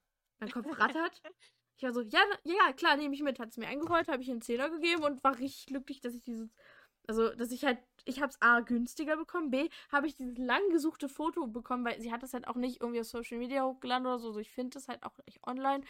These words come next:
Speaker 1: dass ich mir das irgendwie mal so angucken kann und mich dran erfreuen kann, wie auch immer. Ja, und dann hab ich jetzt halt doch noch das Exemplar bekommen, hab mich total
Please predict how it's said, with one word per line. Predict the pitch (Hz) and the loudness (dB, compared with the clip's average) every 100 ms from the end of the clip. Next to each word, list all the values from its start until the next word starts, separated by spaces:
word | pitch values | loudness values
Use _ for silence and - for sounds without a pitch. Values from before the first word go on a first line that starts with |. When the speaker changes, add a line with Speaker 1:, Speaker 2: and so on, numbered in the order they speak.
| - - | -16 -6
Speaker 1:
dass | 254 | -4
ich | 247 - | -2 0
mir | 233 | 0
das | 226 | -2
irgendwie | - 254 240 | 0 0 0
mal | 226 214 | -2 -2
so | 233 311 - - - _ _ | 0 0 -4 -20 -20 _ _
angucken | - 311 269 311 294 | 8 8 6 -2 2
kann | 330 285 | 2 2
und | |
mich | 277 - | -2 0
dran | 285 | 2
erfreuen | 277 - 269 311 | 2 2 2 2
kann, | 302 262 | 0 0
wie | 262 | 0
auch | 277 | 0
immer. | 269 294 - 571 339 | 0 0 0 -10 -10
Ja, | - 214 | 2 6
und | 196 - | 6 2
dann | 233 277 | -2 0
hab | 285 | 0
ich | 294 | 0
jetzt | 311 269 - | -6 -8 -2
halt | 294 247 | -2 0
doch | - 285 | 0 -2
noch | - 262 262 | 0 -2 -2
das | - 277 | -6 -6
Exemplar | 254 - 269 269 233 | -8 -10 -10 -4 -4
bekommen, | 240 - 262 | -4 -6 -6
hab | - | -6
mich | 233 | -12
total | - - 277 | -14 6 6